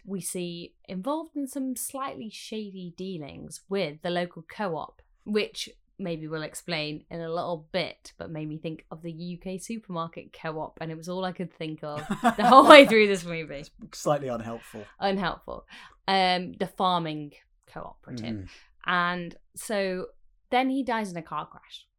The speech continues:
Speaker 2: Yep.
Speaker 1: Um, leaving his wife, Inge, um, to essentially manage the farm, take on this huge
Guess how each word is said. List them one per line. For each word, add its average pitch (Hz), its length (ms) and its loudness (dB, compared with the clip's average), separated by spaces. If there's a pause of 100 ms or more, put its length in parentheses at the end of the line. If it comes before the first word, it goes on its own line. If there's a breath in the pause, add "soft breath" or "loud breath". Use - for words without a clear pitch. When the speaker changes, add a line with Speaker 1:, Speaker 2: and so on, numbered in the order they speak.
(600)
Speaker 2:
Yep. 113 340 -12 (420 soft breath)
Speaker 1:
Um, 180 320 0
leaving 196 360 -4
his 185 200 -10
wife, 156 420 -8 (100)
Inge, 165 340 -10 (640)
um, 165 360 -8
to 196 400 -6
essentially 220 500 -6
manage 185 420 -2
the 180 80 -10
farm, 214 560 0
take 214 220 -8
on 196 80 -6
this 185 160 -8
huge 208 760 -8